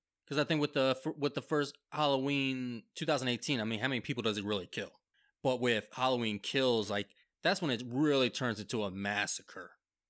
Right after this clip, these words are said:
Like, he, like, again, depending on the size of the town, he does, he does a good damage. He, he makes a dent. And I think with, um, c-, coming from that, I, I don't know, I think also it just,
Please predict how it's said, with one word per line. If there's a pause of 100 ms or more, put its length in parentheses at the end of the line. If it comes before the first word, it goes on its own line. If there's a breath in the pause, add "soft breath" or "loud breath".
Like,
he, (340)
like, (400)
again,
depending
on
the
size
of
the
town,
he
does,
he
does
a
good
damage.
He,
he
makes
a
dent. (360 loud breath)
And
I
think (320)
with, (200)
um, (180)
c-, (160)
coming (220)
from (180)
that, (100)
I, (100)
I
don't
know,
I
think
also
it
just,